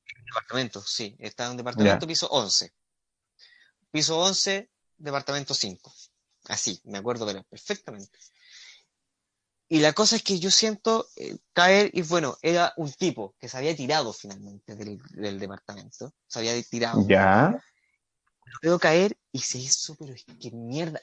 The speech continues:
Speaker 1: pero es que Fabi, se hizo mierda en el piso.
Speaker 2: Pero, bueno, imagínate, son doce,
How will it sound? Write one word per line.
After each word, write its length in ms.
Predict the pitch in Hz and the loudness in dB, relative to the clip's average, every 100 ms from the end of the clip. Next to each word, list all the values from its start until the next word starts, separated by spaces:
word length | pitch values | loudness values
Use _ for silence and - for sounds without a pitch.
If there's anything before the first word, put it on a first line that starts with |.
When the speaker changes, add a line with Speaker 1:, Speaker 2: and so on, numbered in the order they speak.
| - | -10
Speaker 1:
pero 140 | 127 | -10
es 60 | 107 | -8
que 120 | - | -10
Fabi, 380 | - 151 165 110 | -2 0 2 0
se 140 | - | -4
hizo 340 | 143 - 151 101 - | -6 -6 -8 -8 -6
mierda 400 | 139 202 233 240 | 2 2 2 -2
en 120 | 226 | -4
el 60 | 226 | -6
piso. 260 | 180 - - _ _ _ _ _ _ _ - | -8 -8 -10 _ _ _ _ _ _ _ 6
Speaker 2:
Pero, 180 | 120 | 8
bueno, 380 | 113 110 123 139 | 8 8 10 10
imagínate, 380 | 117 113 143 139 | 8 6 8 8
son 180 | 139 120 | 8 8
doce, 380 | 127 - 131 | 8 6 4